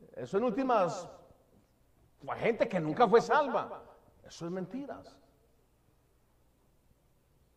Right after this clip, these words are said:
Esa apreciación es una apreciación totalmente errada. Porque es que no hay un solo cristiano, no hay un solo creyente que no haya pasado por una etapa de desánimo.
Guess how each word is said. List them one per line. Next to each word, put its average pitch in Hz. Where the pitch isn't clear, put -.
Esa 147
apreciación 185
es 202
una 214
apreciación 196
totalmente 165
errada. 214
Porque 196
es 196
que 214
no 202
hay 190
un 196
solo 226
cristiano, 220
no 175
hay 202
un 214
solo 269
creyente 233
que 170
no 185
haya 202
pasado 208
por 185
una 196
etapa 214
de 208
desánimo. 175